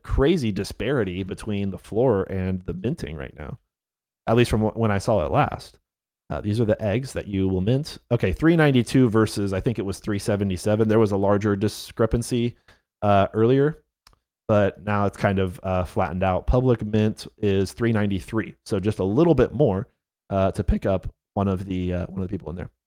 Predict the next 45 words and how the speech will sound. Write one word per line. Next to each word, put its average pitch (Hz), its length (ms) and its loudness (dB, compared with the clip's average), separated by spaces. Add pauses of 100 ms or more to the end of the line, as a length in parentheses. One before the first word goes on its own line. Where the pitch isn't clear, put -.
(460)
Um, 98 520 4 (120)
Jason, 131 500 4 (200)
thank 113 220 2
you. 107 160 4 (520)
<laughs> 151 460 -10
Appreciate 104 440 2
it, 95 60 0
man. 101 200 -2 (500)
Um, 104 500 4 (2000)
<laughs> - 40 -2 (1000)
X 135 220 4
Cap, 117 300 4
yes, 139 320 6
I 120 120 4
am 131 200 2
from 131 140 0
North 123 180 2
Carolina. 110 400 4
I 98 80 2
live 107 240 2
in 101 60 -4
Raleigh, 95 340 -2 (220)
so 101 140 -2
I 95 40 0
live 98 180 -2
in 98 60 -4
the 92 60 -8
capital, 98 440 -4 (220)
uh, 98 180 -8
area. 101 340 -2
So 101 280 0 (300)
also 131 260 6
Jason 131 360 2
lives 127 160 4
around 123 200 4
here, 127 180 4
so 117 140 0
we've 104 120 2
been 104 100 0
able 101 160 0
to - 80 -4
catch 107 260 0
up, 104 160 2
and 98 240 -4
he's 107 300 -4